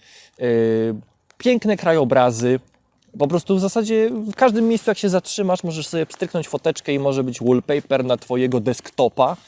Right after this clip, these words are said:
Y, co jeszcze mogę powiedzieć? Świetny system walki. System walki był na tyle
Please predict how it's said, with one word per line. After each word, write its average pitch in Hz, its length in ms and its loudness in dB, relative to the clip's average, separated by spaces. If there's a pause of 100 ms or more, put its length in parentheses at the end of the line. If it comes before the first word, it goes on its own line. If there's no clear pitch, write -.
Y, 135 320 0 (760)
co 214 140 4
jeszcze 139 400 2
mogę 117 240 -2
powiedzieć? 110 500 -2
Świetny 233 380 -2
system 208 320 0
walki. 143 500 4
System 175 300 -4
walki 175 280 -2
był 170 80 -4
na 170 120 -2
tyle 151 520 0